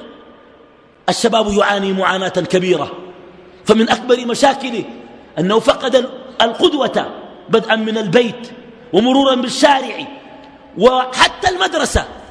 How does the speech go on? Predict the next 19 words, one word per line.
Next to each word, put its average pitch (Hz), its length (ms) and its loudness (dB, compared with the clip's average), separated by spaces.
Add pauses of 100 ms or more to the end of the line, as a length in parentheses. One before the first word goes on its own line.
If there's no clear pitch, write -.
(220)
قديما 285 500 4 (540)
كان 240 240 4
يتعهدنا 226 1000 -2
مربون 208 540 2
بالتربية، 175 560 -2 (560)
كانوا 247 260 4
يحسنون 240 480 -2
تربيتنا، 208 600 0 (760)
ولكن 202 440 2
الآن 254 300 0 (880)
المعلم 226 600 0
نفسه 233 300 -2
مشغول، 220 440 0 (460)
لأنه 214 540 0
يدرس 202 400 0
في 208 260 -2
أكثر 190 320 0
من 180 140 0
مدرسة، 156 380 -2